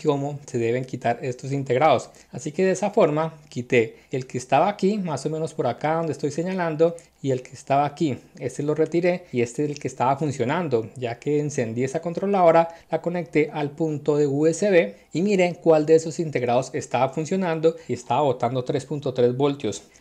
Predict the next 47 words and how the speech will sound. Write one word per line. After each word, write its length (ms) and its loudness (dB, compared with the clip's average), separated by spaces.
Así 160 -6
que 100 -4
teniendo 380 -2
en 80 -2
cuenta 440 2
eso, 320 0
básicamente 800 -2
ahí 200 -4
en 100 -4
pantalla 420 -2
deben 200 -2
estar 320 -4
viendo 240 -4
ustedes 380 2
el 100 2
video 400 2
que 120 -4
grabé, 380 -2
el 80 -8
momento 500 -4
en 200 -6
el 120 -10
cual 300 0
grabé 480 4
el 220 -6
cambio 440 -2
en 200 -12
esta 220 -12
controladora, 720 -2
que 80 -4
es 60 -2
básicamente 720 -4
este 340 -2
que 80 -8
estoy 220 -4
señalando 480 -2
aquí, 260 -4
que 160 -2
se, 220 -8
que 160 -4
se 160 -2
ve 80 -2
que 120 -6
quedó 160 0
un 60 -4
poquito 380 -4
torcido. 580 2